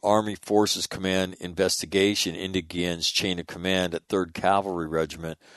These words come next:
were discussed with reporters Friday afternoon. Quote, "The findings indicated that Guillen was indeed sexually harassed by,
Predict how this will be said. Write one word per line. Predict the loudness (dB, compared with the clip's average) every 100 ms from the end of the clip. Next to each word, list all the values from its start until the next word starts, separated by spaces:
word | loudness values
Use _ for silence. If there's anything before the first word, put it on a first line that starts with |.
| -20 -20 _
were | 2 4
discussed | 4 2 0 4 6 6 4
with | -4 -6
reporters | -4 -2 0 -2
Friday | -2 2 2 2
afternoon. | -2 -8 -12 -14 -16 _
Quote, | 2 4 4 0 -12 -20 -16
"The | 0
findings | 6 8 8 2 2
indicated | 2 0 4 4 4
that | 2 0
Guillen | 2 4 4 2 -8 _ _ -20 _
was | 10 10 10
indeed | 4 2 2 6
sexually | 6 4 2 0
harassed | 4 6 4 4
by, | 2